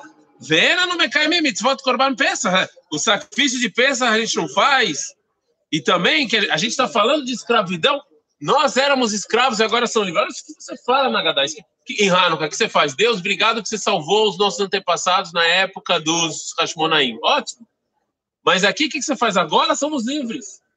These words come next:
Você não, não somos livres. Muito difícil isso.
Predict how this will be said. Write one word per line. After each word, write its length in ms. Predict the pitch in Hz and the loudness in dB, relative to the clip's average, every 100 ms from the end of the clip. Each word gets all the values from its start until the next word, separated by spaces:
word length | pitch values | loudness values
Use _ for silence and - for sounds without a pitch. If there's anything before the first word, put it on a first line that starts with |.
| _ _ _ _ _ - - | _ _ _ _ _ -20 -20
Você 160 | - 427 | -12 -10
não, 240 | 339 277 | 0 2
não 140 | 247 247 | 4 4
somos 440 | 269 392 403 294 | 4 4 4 0
livres. 540 | 180 135 104 98 _ _ _ _ _ _ _ _ _ _ _ _ - | 0 0 -2 -18 _ _ _ _ _ _ _ _ _ _ _ _ -8
Muito 180 | 285 - | -8 -6
difícil 500 | - 262 349 294 277 | -4 -2 -2 -2 0
isso. 320 | 151 110 - | 0 -2 -12